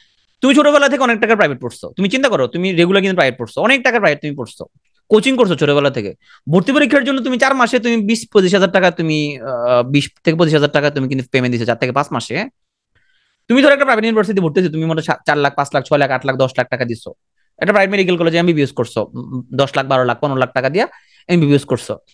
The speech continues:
এগুলো কোনোটা করতেই তুমি কোনো চিন্তা করো নাই, টাকা নিয়ে ভাবো নাই তুমি কিন্তু। প্রাইভেট পড়ছো, কোচিং করছো, ভর্তি কোচিং এর ফি দিছো, হ্যাঁ, আহ, রেটিনা, উদ্ভাস, উন্মেষ, যাই হোক, তুমি অনেক টাকা ফি দিছো, তুমি ইউনিভার্সিটিতে টিউশন ফি দিছো, অনেক টাকা দিছো, প্রাইভেট মেডিকেল কলেজে পড়-,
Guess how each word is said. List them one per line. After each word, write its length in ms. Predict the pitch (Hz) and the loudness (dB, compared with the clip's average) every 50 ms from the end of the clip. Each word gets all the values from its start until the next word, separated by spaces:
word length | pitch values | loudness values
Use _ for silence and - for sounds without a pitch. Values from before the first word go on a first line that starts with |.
| _ _ _ _ _ - - - - - - _ _ | _ _ _ _ _ -20 -20 -20 -20 -20 -20 _ _
এগুলো 300 | - 254 226 269 302 320 | 2 2 4 4 4 2
কোনোটা 380 | 311 320 285 285 285 269 294 294 | 2 2 2 2 2 4 2 2
করতেই 360 | 294 294 294 233 - 320 311 | 2 0 -2 -2 0 -2 0
তুমি 200 | - 285 254 262 | 0 0 0 0
কোনো 140 | 233 247 226 | 0 0 0
চিন্তা 220 | 214 240 247 240 | 0 2 2 2
করো 160 | 220 190 143 123 | 2 2 0 0
নাই, 180 | 117 104 85 - _ _ _ _ _ _ _ _ _ _ _ - | -2 -6 -10 -14 _ _ _ _ _ _ _ _ _ _ _ -2
টাকা 220 | 202 214 233 262 | -2 0 0 0
নিয়ে 120 | 262 247 | 0 2
ভাবো 180 | 190 170 160 185 | 2 2 0 0
নাই 120 | 202 185 | 0 -2
তুমি 180 | 151 143 135 123 | -2 -4 -6 -6
কিন্তু। 240 | 127 120 - - 107 | -6 -6 -8 -6 -4
প্রাইভেট 360 | - 160 175 185 180 175 175 | -2 0 0 0 -2 -4 -4
পড়ছো, 340 | 175 151 - - 165 156 147 | -6 -4 -2 2 2 2 2
কোচিং 300 | 147 175 165 - 190 175 | 2 0 0 0 -2 -2
করছো, 340 | 175 160 147 - - 156 151 | -2 -4 -4 -2 0 0 2
ভর্তি 240 | 156 156 - - | 2 0 0 0
কোচিং 260 | 165 170 156 - 170 165 | 0 0 0 0 0 -2
এর 80 | 156 | 0
ফি 120 | - 185 165 | 0 0 0
দিছো, 380 | 160 151 - - 151 139 143 | 0 0 0 2 2 4 4
হ্যাঁ, 180 | 165 220 240 240 - - _ _ _ _ _ _ _ - | 4 2 0 -2 -4 -10 _ _ _ _ _ _ _ -2
আহ, 240 | - 151 151 147 156 | 0 2 2 2 2
রেটিনা, 300 | 165 160 170 175 170 160 | 0 0 0 0 0 0
উদ্ভাস, 360 | 156 147 139 156 151 147 156 | 0 0 0 0 0 0 -2
উন্মেষ, 320 | 151 147 143 143 143 139 | -4 -4 -2 -2 -2 0
যাই 260 | 143 151 151 156 151 | 0 0 0 0 0
হোক, 180 | 160 156 156 - | -2 -2 -4 -4
তুমি 160 | - 147 147 147 | -8 -8 -6 -4
অনেক 240 | 143 139 147 143 | -4 -4 -4 -2
টাকা 160 | - 147 151 143 | -2 0 0 0
ফি 120 | 151 147 | 0 -2
দিছো, 320 | 147 139 - - 139 131 135 _ _ _ _ _ _ _ _ - | -2 -4 -4 -2 -2 -4 -4 _ _ _ _ _ _ _ _ -4
তুমি 340 | 170 175 170 175 165 156 165 | 0 2 2 2 0 0 -2
ইউনিভার্সিটিতে 560 | 185 202 208 208 202 175 - 202 196 170 190 | 0 2 2 2 2 2 0 0 2 2 0
টিউশন 280 | 170 202 190 202 185 170 | 0 0 0 0 0 0
ফি 100 | 180 175 | 0 0
দিছো, 240 | 160 156 - 170 | -2 0 0 0
অনেক 220 | 156 226 277 302 269 | 0 2 0 0 0
টাকা 180 | 285 220 220 | -2 -2 -2
দিছো, 320 | 185 151 - - 117 107 - - | -2 -4 -4 -6 -6 -6 -2 0
প্রাইভেট 180 | 175 185 190 | 0 0 2
মেডিকেল 240 | 208 196 190 185 180 | 0 0 0 0 0
কলেজে 260 | 170 170 170 160 165 | 2 0 0 0 -2
পড়-, 240 | 156 160 160 156 156 | -2 -2 -4 -4 -4